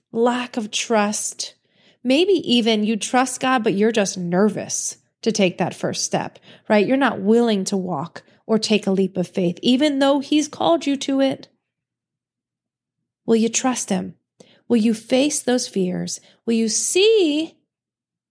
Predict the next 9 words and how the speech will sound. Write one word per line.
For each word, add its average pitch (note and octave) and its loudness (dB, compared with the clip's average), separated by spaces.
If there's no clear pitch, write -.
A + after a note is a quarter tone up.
what F4 0
could G4+ 0
happen G3+ 0
and A#3 2
yet A3+ 2
trust A#3 -2
God E3+ 0
to G#3+ 2
provide F#3+ 0